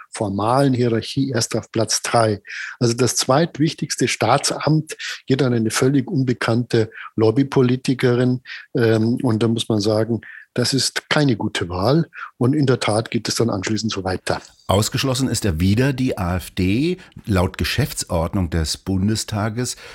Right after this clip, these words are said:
Speaker 2: muss jede Partei im Präsidium mit einem Vizepräsidenten vertreten sein.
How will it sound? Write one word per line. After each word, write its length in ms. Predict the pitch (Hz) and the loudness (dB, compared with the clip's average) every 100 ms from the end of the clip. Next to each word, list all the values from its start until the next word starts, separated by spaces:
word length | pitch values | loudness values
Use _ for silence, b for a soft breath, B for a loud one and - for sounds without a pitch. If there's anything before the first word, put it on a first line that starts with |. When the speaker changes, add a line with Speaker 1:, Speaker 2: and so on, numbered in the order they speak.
| B | B
Speaker 2:
muss 320 | 92 113 - - | 0 0 0 -4
jede 380 | 85 85 107 117 | 0 0 0 -2
Partei 760 | - 95 - 87 80 107 143 | -4 -6 -2 0 2 0 -2
im 220 | - 101 95 | 0 0 0
Präsidium 800 | - 78 87 131 - 95 101 | -2 -2 0 -4 -2 0 2
mit 180 | 92 80 | 0 -2
einem 220 | 92 82 76 | -4 -4 -4
Vizepräsidenten 1000 | - - 101 92 78 78 85 107 98 | -6 -6 -6 -4 -4 -2 -2 -2 -4
vertreten 500 | 85 80 - 85 - | -6 -6 -2 -2 -2
sein. 180 | 110 117 | -2 -4